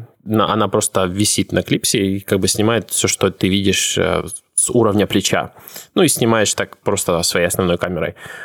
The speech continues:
А если что-то надо куда-то з-, засунуть экшн-камеру, ты можешь просто поменять местами, взять свою основную камеру, повесить на клипсу, а экшн-камеру куда-нибудь пристроить, куда тебе нужно. Вот, собственно говоря, такая у меня штуковина есть. У меня есть Peak Design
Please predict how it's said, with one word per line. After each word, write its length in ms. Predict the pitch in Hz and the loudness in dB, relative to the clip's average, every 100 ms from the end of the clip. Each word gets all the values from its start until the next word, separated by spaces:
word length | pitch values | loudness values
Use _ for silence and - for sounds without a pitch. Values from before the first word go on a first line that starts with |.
| - | -4
А 80 | 101 | 0
если 300 | 117 139 117 | 2 2 0
что-то 340 | - 127 120 | 0 -2 0
надо 260 | 110 101 98 | 0 0 2
куда-то 280 | - 104 101 | 0 2 2
з-, 220 | 95 104 | 0 0
засунуть 560 | 98 110 - 101 92 - | 0 0 2 2 2 2
экшн-камеру, 680 | 120 - 143 151 139 117 | -2 0 -2 0 2 0
ты 100 | - | 2
можешь 220 | 104 95 | 0 0
просто 400 | - 101 - 90 | -2 -2 0 0
поменять 680 | 85 104 107 104 87 - - _ - | 0 0 2 2 0 -2 -12 _ -4
местами, 480 | 104 98 - 87 87 | -2 0 0 -2 0
взять 300 | 101 95 98 | 2 2 2
свою 160 | - 98 | 2 2
основную 340 | - 98 95 | 2 0 0
камеру, 280 | 98 92 87 | 0 0 0
повесить 460 | 92 92 90 95 | 0 2 0 -2
на 140 | 98 95 | -2 -2
клипсу, 500 | - 165 - 107 - _ _ | 0 -2 0 0 -2 _ _
а 220 | - 101 110 | -4 -2 0
экшн-камеру 540 | - 95 95 95 92 | 0 -2 0 -2 -2
куда-нибудь 340 | - 92 92 | -2 -2 -2
пристроить, 460 | - 92 - 98 95 | -2 -2 2 0 0
куда 200 | - 90 | 0 -2
тебе 220 | - 104 | -2 0
нужно. 280 | 92 85 - - - | 0 -2 -6 -10 -4
Вот, 260 | 104 104 - | 0 0 -2
собственно 360 | - 95 107 98 | -2 0 0 2
говоря, 280 | 101 98 | 2 2
такая 240 | 92 - 98 | 2 0 0
у 20 | |
меня 100 | 110 | 0
штуковина 360 | - 151 156 165 | 0 0 2 2
есть. 260 | 175 - - _ | 2 -2 -8 _
У 80 | 113 | 0
меня 180 | 123 127 | 4 4
есть 400 | 120 110 - - | 4 2 -2 -2
Peak 260 | 98 123 | 0 0
Design 380 | 110 110 107 98 | 0 2 2 0